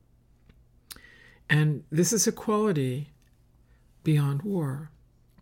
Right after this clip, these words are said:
There is nothing in me that wants the birds to be anything but born of the grace of God, born of the grace of heaven, embodying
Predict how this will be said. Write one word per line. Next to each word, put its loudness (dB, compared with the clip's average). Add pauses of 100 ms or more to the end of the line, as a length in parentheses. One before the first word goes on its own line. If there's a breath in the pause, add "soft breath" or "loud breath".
(1000)
There 2
is 0
nothing 0
in 2
me 2
that -4
wants -4 (600 soft breath)
the -2
birds -2
to -8
be -4 (360)
anything 2 (540)
but -4 (360 loud breath)
born 4
of 0
the -2
grace -2 (100)
of -6
God, -12 (1700 soft breath)
born 2
of 2
the -2
grace -4
of -6
heaven, -8 (1120 loud breath)
embodying 0